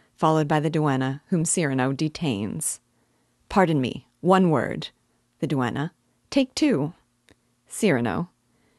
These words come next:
"Have you a good digestion?" The duenna. "Wonderful." Cyrano. "Good. Here are two sonnets by Benserade."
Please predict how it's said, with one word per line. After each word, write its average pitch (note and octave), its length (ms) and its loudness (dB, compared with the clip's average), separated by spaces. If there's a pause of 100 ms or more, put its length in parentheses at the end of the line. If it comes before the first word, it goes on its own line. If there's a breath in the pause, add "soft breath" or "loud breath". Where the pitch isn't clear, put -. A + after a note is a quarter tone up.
(220)
"Have C#4 140 -2
you D4+ 140 2
a B3 40 2
good E3+ 240 2
digestion?" D3 880 -2 (560)
The F#3+ 80 -2
duenna. C3+ 460 -2 (480 soft breath)
"Wonderful." C#3 920 2 (720)
Cyrano. A#2 640 -2 (540)
"Good. C3+ 440 2 (420)
Here G#3 500 2
are D3 120 0
two A#3 300 -2
sonnets F3+ 640 -2
by D#3+ 260 0
Benserade." C3+ 880 -2